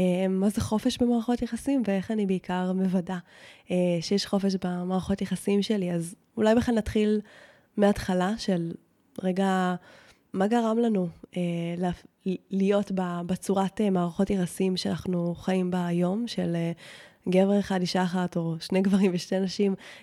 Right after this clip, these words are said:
אה, או פשוט נקרא לזה זוגיות אחת שהיא לכל החיים, והאם זה המצב הטבעי לנו?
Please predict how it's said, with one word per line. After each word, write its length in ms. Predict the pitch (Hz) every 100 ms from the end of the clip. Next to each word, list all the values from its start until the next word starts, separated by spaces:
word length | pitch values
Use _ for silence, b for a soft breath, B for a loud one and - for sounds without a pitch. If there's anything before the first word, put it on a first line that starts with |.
| -
אה, 60 | 170 170 170 170 -
או 180 | 180 185 -
פשוט 180 | - 214
נקרא 200 | 196 190
לזה 120 | 190
זוגיות 360 | 170 170 190
אחת 240 | - 180 170
שהיא 140 | 185
לכל 180 | 170 170
החיים, 460 | 170 - 165 160 165 - _
והאם 220 | 190 180
זה 100 | 175
המצב 280 | 175 165 175
הטבעי 300 | 180 165 160
לנו? 240 | 165 165